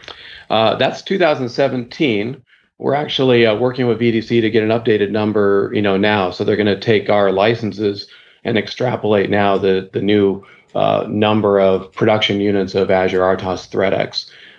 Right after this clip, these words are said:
Uh, as far as the devices themselves, they range from, uh, you know, wearables, um, to, uh, heart monitors, to, uh, H-, H P, anything that H P prints, you know, has a good possibility of having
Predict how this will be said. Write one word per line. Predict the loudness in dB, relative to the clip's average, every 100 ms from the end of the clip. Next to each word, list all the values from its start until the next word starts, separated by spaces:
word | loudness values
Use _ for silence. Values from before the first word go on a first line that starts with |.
| -6
Uh, | -2 0
as | 0 0
far | 0 2
as | 2
the | 0
devices | 0 0 -2 -4 -6
themselves, | -6 -4 -2 0 0 0
they | 0
range | 0 -2 -4 -4
from, | -4 -2 0
uh, | 0 0 -4 -20 _ _
you | -2
know, | 0 2
wearables, | 2 4 2 0 -6 -8 -16 -20 _ _
um, | -2 0 0 -4 -6 -10 -16 -16
to, | -4 -2 2
uh, | 4 4 4 2
heart | 0 0 0
monitors, | -2 -2 -2 -2 -4 -8 -16 -20 _
to, | -8 -4 0 2
uh, | 4 2 2
H-, | 0 0 -8 -8
H | -2 -2 -2
P, | 0 2 4 4
anything | 2 2 0
that | 2
H | 0 -2
P | -6 -6
prints, | -2 -2 -2 -4 -12 -20 _
you | -2
know, | 0 0
has | 0 0
a | 0
good | 0 0
possibility | 0 0 0 0 2 2
of | 2
having | 2 0 0 0